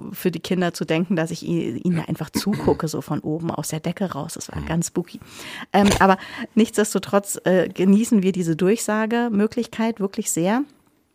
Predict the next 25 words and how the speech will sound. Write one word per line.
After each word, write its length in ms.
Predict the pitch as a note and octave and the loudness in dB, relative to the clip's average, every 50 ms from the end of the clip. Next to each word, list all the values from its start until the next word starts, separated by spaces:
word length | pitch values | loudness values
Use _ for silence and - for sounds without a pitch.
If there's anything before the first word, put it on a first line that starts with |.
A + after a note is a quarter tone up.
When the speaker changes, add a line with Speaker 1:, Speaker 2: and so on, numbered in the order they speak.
| _ _ _ - - | _ _ _ -8 -4
Speaker 1:
Jetzt 220 | E3+ G#3+ - - - | -4 -4 -4 -4 -6
auch 100 | E3+ - | -6 -4
gerade 220 | - F#3+ F#3 F#3+ G3 | -2 0 0 0 2
in 80 | F#3+ | 0
der 80 | F3 - | 0 -2
Kennenlernphase, 640 | - - F#3+ G3 G3+ G#3 F#3+ F#3+ - F#3 F#3 E3+ | -2 0 0 2 2 2 2 0 0 -2 -6 -6
Speaker 2:
Mhm. 60 | - - | -6 -4
Speaker 1:
auch 60 | - | -4
wenn 100 | F#3 F3+ | -2 -2
so 100 | - C3+ | -2 -2
Regenpause 520 | - E3+ F3+ G#3 G3+ - D#3+ D3 D3+ C#3+ G#2 | -2 0 0 0 -2 -2 -2 -4 -2 -2 -2
oder 200 | D3+ D#3 D#3+ D3+ | -4 -4 -4 -6
sowas 260 | D#3+ D3+ D#3 D#3+ - | -6 -6 -8 -8 -8
ist, 140 | C#3+ - - | -8 -8 -8
das 100 | E3+ - | -6 -4
mal 100 | E3+ - | -4 -4
ansagen 340 | - E3 E3+ E3+ E3+ F3 E3+ | -2 -4 -2 -2 -4 -4 -6
zu 80 | - | -6
können, 220 | - - F3+ E3 - - - - - - - - - | -6 -4 -2 -2 -2 -4 -10 -16 -16 -14 -12 -6 -2
ist 180 | - F3 - | -2 -2 0
einfach 260 | - F3 F3 - E3+ E3+ _ _ - | 0 -2 0 -2 -4 -6 _ _ 0
durchaus, 540 | F#3+ F#3+ F#3+ - - D3+ E3 - - - - - | 0 0 0 0 -4 -4 -4 -4 -8 -10 -8 -4
äh, 240 | - E3+ E3 D3 D#3 | -2 -2 0 0 -2
sinnvoll. 460 | E3+ - F3 F#3+ F#3+ - G3+ G3 F#3+ | -2 0 0 0 0 0 0 0 0
Und 220 | - - F3 F3+ | 0 0 -2 -4